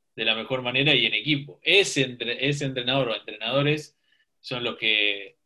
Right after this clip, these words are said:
realmente han hecho un laburo tremendo, porque si estamos hablando de todo esto y hay equipos que funcionan y que hacen las cosas bien,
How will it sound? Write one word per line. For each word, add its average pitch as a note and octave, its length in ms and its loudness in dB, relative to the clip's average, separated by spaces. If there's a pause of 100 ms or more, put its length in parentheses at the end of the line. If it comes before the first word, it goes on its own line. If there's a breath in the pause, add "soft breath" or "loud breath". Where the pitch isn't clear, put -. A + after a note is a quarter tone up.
(520)
realmente C3 600 0
han B2+ 60 0
hecho C#3 180 -4
un A#2+ 80 -6
laburo B2 400 -2
tremendo, C#3+ 480 -4
porque G2 240 -16
si G#2 140 -14
estamos B2+ 340 -4
hablando C3 240 -2
de B2+ 120 0
todo C#3+ 200 2
esto A2+ 340 -2
y A2+ 420 0
hay B2+ 200 4
equipos B2+ 340 0
que A2+ 100 -6
funcionan A#2+ 600 -4
y G#2 140 -20
que A2 180 -8
hacen A#2+ 260 -4
las A2 140 -6
cosas A2+ 260 -8
bien, C#3+ 440 0